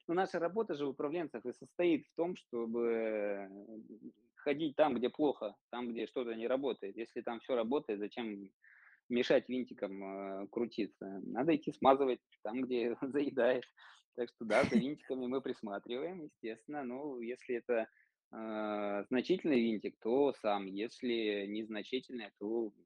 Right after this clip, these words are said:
Speaker 1: управленцы конкретных подразделений крутят винтики.
Speaker 2: Мгм. Давай порассуждаем. Ну, ты порассуждаешь, да, я тебе <clears throat> даю,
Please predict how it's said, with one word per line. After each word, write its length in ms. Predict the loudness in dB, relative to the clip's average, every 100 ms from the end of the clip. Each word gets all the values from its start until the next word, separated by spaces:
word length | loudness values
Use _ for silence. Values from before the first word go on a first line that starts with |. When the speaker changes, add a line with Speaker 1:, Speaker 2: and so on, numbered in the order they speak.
| -8
Speaker 1:
управленцы 580 | 4 6 6 2 -2
конкретных 520 | -8 -6 -2 -2 -4 -2
подразделений 720 | 0 0 0 0 0 -2 -8 -2
крутят 360 | 0 2 0 -2
винтики. 420 | -4 -4 -10 -12 -20 _ _ _ _ _ _ _ _
Speaker 2:
Мгм. 500 | 4 6 6 2 -2 -4 _ -20 -8 -8 -8 -14 -14 -14 -16 -18 -20 _
Давай 200 | 8 10
порассуждаем. 760 | 10 8 6 0 8 10 10 8
Ну, 220 | 4 4 4
ты 140 | 0
порассуждаешь, 680 | 2 -4 -4 -4 0 0 2
да, 120 | 0
я 180 | 2 0
тебе 300 | -2 -4 -4 _
<clears throat> 120 | _
даю, 760 | 2 2 2 -2 0 6 8